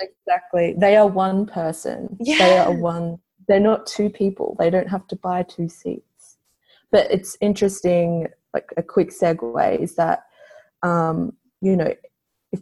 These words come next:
Speaker 1: you're someone in a larger body, in order to just make life a bit more easier, a lot of people end up just buying those two seats. And
Speaker 2: Mm-hmm.
Speaker 1: it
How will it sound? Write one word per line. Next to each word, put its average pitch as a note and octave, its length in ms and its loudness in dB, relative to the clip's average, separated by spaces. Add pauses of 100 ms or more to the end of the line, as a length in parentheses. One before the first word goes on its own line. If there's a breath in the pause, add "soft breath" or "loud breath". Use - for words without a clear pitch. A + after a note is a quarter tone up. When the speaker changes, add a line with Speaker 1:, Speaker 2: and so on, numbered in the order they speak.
Speaker 1:
you're F#3 100 2
someone F3+ 300 0
in F#3+ 120 0
a G3+ 40 2
larger E3+ 300 2
body, E3 400 2
in E3+ 80 0
order E3+ 200 2
to D#3+ 560 0 (220)
just - 340 -8
make F3 300 -4
life E3+ 340 -2
a E3 100 -2
bit F3 220 -2
more E3+ 220 0
easier, E3 380 -2 (800 soft breath)
a F#3+ 40 2
lot F#3+ 140 4
of A#3 100 -2
people C4 320 2
end G3 180 2
up - 200 -2 (180)
just F#3+ 260 -2
buying E3 340 0
those D#3 200 -4
two D3 180 -4
seats. - 760 -6 (180)
And F3 400 2
Speaker 2:
Mm-hmm. F#3 380 -10
Speaker 1:
it F3 180 0